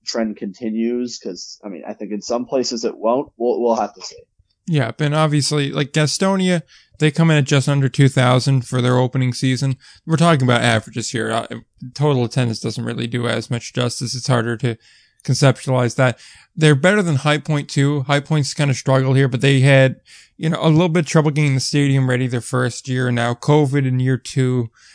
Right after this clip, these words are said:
Speaker 2: So I kinda cut them a break, although both North Carolina teams, you'd like to see, especially for the Atlantic League, that number go up because they are below the, the average in the Atlantic League. The Atlantic League's average is twenty-five hundred.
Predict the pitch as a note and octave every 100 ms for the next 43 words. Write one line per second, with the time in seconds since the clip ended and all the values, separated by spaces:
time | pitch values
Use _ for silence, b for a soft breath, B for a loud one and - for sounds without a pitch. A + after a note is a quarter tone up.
0 | b - D3 C#3 C3 C3+ - D#3 D3 D#3
1 | C#3 D3 B2 C3+ C3 C3+ - C3+ C3 A#2+
2 | C#3+ C#3+ D3 C#3+ - C3+ C3 C3 C3+ -
3 | C#3 C3 - - C#3 C3 C3+ C#3+ C#3+ C3
4 | C#3+ C3 - C3+ C3+ C#3+ C3 C3 B2+ B2+
5 | C3 C#3 C3+ B2+ A#2+ - B B C#3 C3+
6 | C#3 C3+ B2+ A#2+ B2 C3 D#3 C#3+ C3+ C3
7 | D3 - D3 D3+ C3+ C#3 C#3 C#3 B2+ B2
8 | B2+ B2+ - - C3 C3+ D#3+ C3+ A#2 B2+
9 | A#2+ A#2 A#2+ B2 B2+ A#2+ - G#3+ C3+ C3+
10 | B2 B2+ C3 B2 - C3 B2+ C3 A#2 -
11 | D3+ C3 - C#3 A#2 B2+ A#2 B2+ B2+ D3+